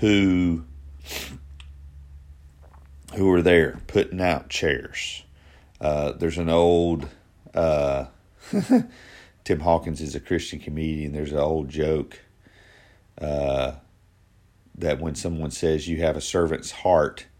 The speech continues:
it means that it's time to go stack chairs somewhere.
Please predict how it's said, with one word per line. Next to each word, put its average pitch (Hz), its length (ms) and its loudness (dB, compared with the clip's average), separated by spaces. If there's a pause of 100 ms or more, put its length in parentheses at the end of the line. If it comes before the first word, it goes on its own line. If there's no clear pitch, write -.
(200)
it 80 160 -4
means 78 280 -4
that 73 140 -2
it's 76 160 -4
time 78 240 -4
to 73 60 -8
go 73 140 -2
stack 78 400 -2
chairs 76 360 -2
somewhere. 64 500 -12